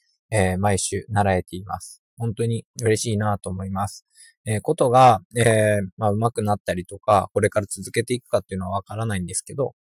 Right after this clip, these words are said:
こうやって新しいことや、えー、普段こうできないこと、それから友達や周りの人があまりやったことない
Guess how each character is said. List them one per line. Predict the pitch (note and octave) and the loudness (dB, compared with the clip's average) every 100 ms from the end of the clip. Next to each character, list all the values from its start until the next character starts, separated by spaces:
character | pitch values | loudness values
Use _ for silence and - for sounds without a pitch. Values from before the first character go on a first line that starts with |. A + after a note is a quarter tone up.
| _ _ _ _ _ | _ _ _ _ _
こ | - | -6
う | G2+ | -6
や | |
っ | - | -6
て | - B2+ - - _ - | 0 -2 -2 -20 _ -6
新 | A2 C3+ C#3+ | 0 4 4
し | D#3+ | 0
い | C#3+ | -2
こ | A2+ | -2
と | A2+ | 0
や、 | A2+ A#2+ F#2 _ G#2 | 4 4 2 _ -4
え | |
ー、 | G#2 G2 F#2+ F#2 F2+ - _ _ _ _ _ | -2 -2 -4 -6 -10 -16 _ _ _ _ _
普 | C3+ | -2
段 | A#2+ D#2 _ - | -2 -2 _ -8
こ | |
う | G2 | -4
で | G2 | -2
き | C3+ | 0
な | B2 | -2
い | G2 | -2
こ | G#2 | -8
と、 | - - _ _ _ _ _ - | -8 -8 _ _ _ _ _ -2
そ | |
れ | A#2+ | 0
か | A2+ | 2
ら | A2+ A2 _ _ - | 0 -2 _ _ -4
友 | A#2 C3 | 0 2
達 | C#3 - C#3+ | 2 0 -2
や | C#3 C#3 B2 | 4 6 4
周 | A#2 B2 C3 | 4 2 2
り | |
の | C3+ C3+ C3 | -2 -4 -6
人 | - - B2 | -8 -2 0
が | G#2 - _ - | 0 -4 _ -8
あ | A2+ | 0
ま | A2+ A2+ | 2 2
り | G#2+ | 0
や | G#2+ | -2
っ | |
た | - D3 | 0 0
こ | C#3+ | 0
と | G#2 | 0
な | C#3 C#3+ | -2 -2
い | G2 | -4